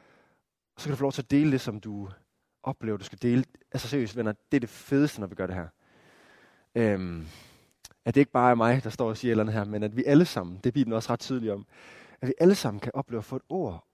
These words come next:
opleve at få noget, vi skal dele til hinanden. Dit ord i aften kan være meget vigtigere end mit ord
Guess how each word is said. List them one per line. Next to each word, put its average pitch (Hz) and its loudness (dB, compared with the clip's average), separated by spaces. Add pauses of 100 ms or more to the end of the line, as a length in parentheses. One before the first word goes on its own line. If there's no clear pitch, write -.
(140)
opleve - -6
at 113 -6
få 180 -2
noget, 127 0
vi 117 -8
skal - -10
dele 143 2
til 131 -6
hinanden. 120 -6 (1200)
Dit 180 4
ord 143 6
i 117 4
aften 120 -2
kan 117 -4
være 113 -2
meget 147 0
vigtigere 117 -2
end 104 -4
mit 117 -4
ord 85 -8